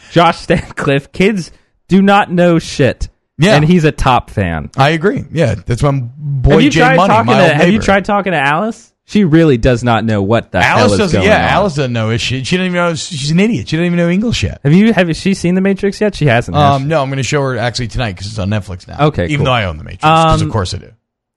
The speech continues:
Speaker 1: I think, I think kids know. All right, I'm gonna ask my little brother today if he knows what a
Speaker 2: Yes.
Speaker 1: payphone
Speaker 2: Now,
Speaker 1: is.
Speaker 2: your brother's a bit of an old soul,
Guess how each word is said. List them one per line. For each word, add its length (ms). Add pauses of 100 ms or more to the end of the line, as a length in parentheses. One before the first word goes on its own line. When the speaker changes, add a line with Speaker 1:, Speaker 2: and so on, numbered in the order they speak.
(100)
Speaker 1:
I 160
think, 300
I 140
think 180
kids 180
know. 120
All 120
right, 140
I'm 180
gonna 160
ask 240
my 80
little 160
brother 240
today 220
if 100
he 80
knows 240
what 80
a 40
Speaker 2:
Yes. 300
Speaker 1:
payphone 140
Speaker 2:
Now, 140
Speaker 1:
is. 80
Speaker 2:
your 100
brother's 380
a 40
bit 140
of 80
an 100
old 220
soul, 400